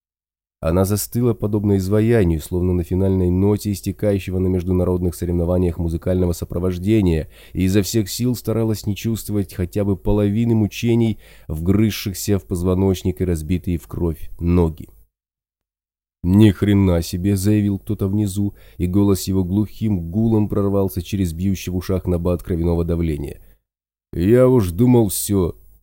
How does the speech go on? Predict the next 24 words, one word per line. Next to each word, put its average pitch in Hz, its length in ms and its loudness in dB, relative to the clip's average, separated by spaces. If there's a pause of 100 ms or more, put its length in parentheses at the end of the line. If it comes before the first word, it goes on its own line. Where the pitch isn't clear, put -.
(260)
пинцет 113 720 2
телки. 85 560 -4 (460)
Надо 101 440 4
же, 85 140 -8
удержалась!» 90 880 0 (720)
«Охренеть!» — 101 840 4
согласились 85 720 -4
с - 60 -12
ним. 80 260 -6 (560)
«Слышь, 120 420 4
чувиха, 127 640 -2 (120)
ты 87 140 -4
только 113 340 0
не 123 160 2
дергайся! 123 640 4 (640)
Тебе 95 300 4
туча 135 420 0
ползет!» 90 560 -4 (1300)
Темные 101 320 2
круги 110 340 -2
перед 113 280 -2
глазами 101 400 2
начали 98 360 0
пропадать, 98 680 -2